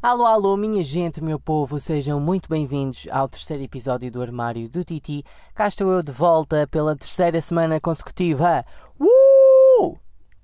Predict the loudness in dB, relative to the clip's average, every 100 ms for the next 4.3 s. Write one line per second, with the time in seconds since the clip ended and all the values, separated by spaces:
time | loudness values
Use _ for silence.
0 | -10 -6 -6 -8 -14 -16 -8 -4 -4 -4
1 | -8 -10 -8 -4 -4 -4 -8 -10 -8 -8
2 | -8 -10 -10 -12 -10 -10 -10 -10 -12 -12
3 | -14 -14 -14 -10 -8 -8 -10 -10 -6 -6
4 | -6 -10